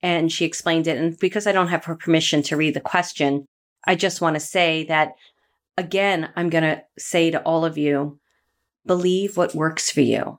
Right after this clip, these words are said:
I celebrate people's belief systems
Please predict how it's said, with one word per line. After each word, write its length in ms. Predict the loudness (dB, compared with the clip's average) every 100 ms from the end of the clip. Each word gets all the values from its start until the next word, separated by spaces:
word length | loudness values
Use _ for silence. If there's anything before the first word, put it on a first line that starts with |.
| _ -2
I 200 | 0 0
celebrate 920 | -6 -10 -2 0 0 -2 -4 -4 -2
people's 320 | -2 -2 -2
belief 260 | 2 2
systems 640 | 2 -2 0 2 2 0